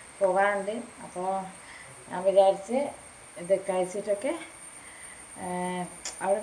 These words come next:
വന്നപ്പോൾ കഴിക്കണ്ട, ഉണ്ടാക്കണ്ട. അപ്പോൾ വരും, വീട്ടിൽ വരുമ്പോഴത്തേക്ക് എയ്റ്റ് തേർട്ടി, എയ്റ്റ് തേർട്ടി, സെവൻ തേർട്ടി ഒക്കെ ആവും. അപ്പോൾ വരുമ്പോഴത്തേക്ക് കഴിക്കും,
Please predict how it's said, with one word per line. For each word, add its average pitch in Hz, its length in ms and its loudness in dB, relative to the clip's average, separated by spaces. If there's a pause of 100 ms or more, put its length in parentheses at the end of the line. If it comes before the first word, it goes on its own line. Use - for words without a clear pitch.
വന്നപ്പോൾ 226 400 -2
കഴിക്കണ്ട, 202 380 2 (260)
ഉണ്ടാക്കണ്ട. 208 580 2
അപ്പോൾ 196 160 0 (460)
വരും, 196 320 6
വീട്ടിൽ 226 280 -2
വരുമ്പോഴത്തേക്ക് 202 680 -2 (500)
എയ്റ്റ് 180 240 -2
തേർട്ടി, 190 320 -6 (260)
എയ്റ്റ് 180 260 -2
തേർട്ടി, 180 280 -4 (120)
സെവൻ 175 300 -2
തേർട്ടി 175 320 -2
ഒക്കെ 196 220 -2
ആവും. 196 180 -2 (480)
അപ്പോൾ 185 220 -2
വരുമ്പോഴത്തേക്ക് 180 640 -2 (1800)
കഴിക്കും, 185 580 6